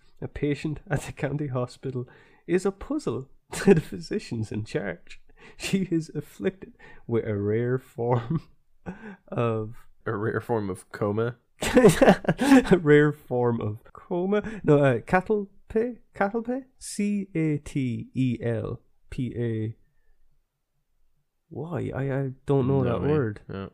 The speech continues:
Speaker 2: I wouldn't either.
Speaker 1: Oh, wait, S Y, I think? I can't actually <laughs> tell in the paper.
Speaker 2: Oh, is it like the print is faded, is it?
Speaker 1: Yeah. A rare form <laughs> of coma.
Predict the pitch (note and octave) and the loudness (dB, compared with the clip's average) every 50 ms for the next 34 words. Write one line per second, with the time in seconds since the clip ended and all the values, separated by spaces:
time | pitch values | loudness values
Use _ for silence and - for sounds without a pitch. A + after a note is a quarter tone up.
0 | _ - F#2+ - F#2 F2 F2 F2 F2+ F2+ F#2 F#2+ G#2+ A2 _ _ _ _ _ _ | _ -20 -16 -14 -12 -10 -10 -8 -8 -8 -8 -10 -12 -14 _ _ _ _ _ _
1 | _ _ _ _ _ _ _ _ _ _ _ _ - _ - - _ - _ _ | _ _ _ _ _ _ _ _ _ _ _ _ -20 _ -20 -20 _ -20 _ _
2 | _ _ _ _ _ _ _ _ - E3 D3+ D3+ D3 C#3+ D3 _ - D3 D#3 D#3 | _ _ _ _ _ _ _ _ -8 -6 -2 0 0 -2 -2 _ -8 -8 -8 -8
3 | - - - - G3 G3 G3+ G3+ G3+ G3 - A3+ A3 G3+ - - C3 B2+ - - | -8 -14 -10 -6 -4 -4 -4 -4 -6 -6 -4 -4 -4 -4 -4 -6 -8 -6 -6 -8
4 | - - F3 E3 C3 C#3+ D3 - - C3+ - - - - F3+ F3+ D3+ D#3 C#3 B2 | -6 -2 -2 0 0 0 -2 -2 -4 -8 -8 -6 -6 -4 -2 0 2 2 2 0
5 | B2 B2 - - C3+ C3+ C3 - A2+ - - - - - - - - _ - _ | -2 -6 -4 -4 -2 -2 -2 -4 -10 -14 -14 -16 -20 -20 -20 -20 -20 _ -20 _
6 | - - F#2+ F#2+ F#2 F2+ F2+ F#2 F2+ - - - - - G2+ F#2 D#2 F#2+ - - | -10 -6 -6 -6 -6 -6 -8 -8 -10 -10 -16 -16 -8 -6 -6 -6 -6 -8 -10 -6
7 | - F#2+ F#2+ G2 G2+ F#2 F2+ F#2 F#2+ G2 - _ - D3+ E3 E3+ F3+ F3+ E3 D3 | -4 -2 -2 -2 -4 -6 -8 -8 -10 -12 -12 _ -2 2 4 4 6 6 6 6
8 | C3+ A#2 - - _ _ - _ _ _ _ _ _ _ _ - - D3+ D#3 F#3 | 4 2 -2 -12 _ _ -20 _ _ _ _ _ _ _ _ 0 2 4 8 10
9 | G#3 G3 F#3 - - - - - - - - - - - - - - - - C3 | 12 12 10 8 2 -6 -6 -6 -4 -4 -6 -6 -6 -4 -4 -4 -6 -2 -2 4
10 | B2+ C#3+ A#2 A#2 - - - - - - - - - - - _ - - - - | 4 4 4 2 -4 -12 -16 -16 -16 -16 -18 -20 -20 -20 -20 _ -12 -10 -10 -2
11 | - - D3+ C#3 B2 A2 A2+ A2+ C#3 E3 - | 6 8 8 8 8 6 4 4 2 2 2